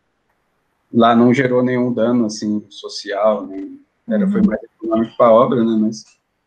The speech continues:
Speaker 2: É,
Speaker 1: É.
Speaker 2: acho que é importante,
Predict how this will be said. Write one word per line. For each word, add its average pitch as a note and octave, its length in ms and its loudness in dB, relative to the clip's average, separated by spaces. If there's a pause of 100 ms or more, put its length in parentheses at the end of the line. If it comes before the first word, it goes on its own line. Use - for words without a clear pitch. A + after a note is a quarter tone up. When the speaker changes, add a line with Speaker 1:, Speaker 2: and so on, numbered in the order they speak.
(960)
Speaker 2:
É, C4 80 2
Speaker 1:
É. B3+ 140 6
Speaker 2:
acho A#3+ 500 0
que B3+ 240 -2
é C4 220 4
importante, B3 720 0